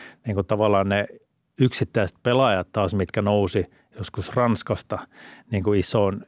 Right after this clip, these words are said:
isossa niin kuin määrin, nosti niin kuin Ranskan niin kuin maailmankartalle, tai vaikka Ranska on ainoa,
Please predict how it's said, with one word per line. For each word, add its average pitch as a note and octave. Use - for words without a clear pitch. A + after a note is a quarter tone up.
isossa A2
niin F#2+
kuin F2+
määrin, F#2+
nosti G2+
niin G2
kuin G2
Ranskan A2
niin F#2+
kuin F#2
maailmankartalle, G2
tai G2
vaikka G2+
Ranska G#2
on A#2
ainoa, A2+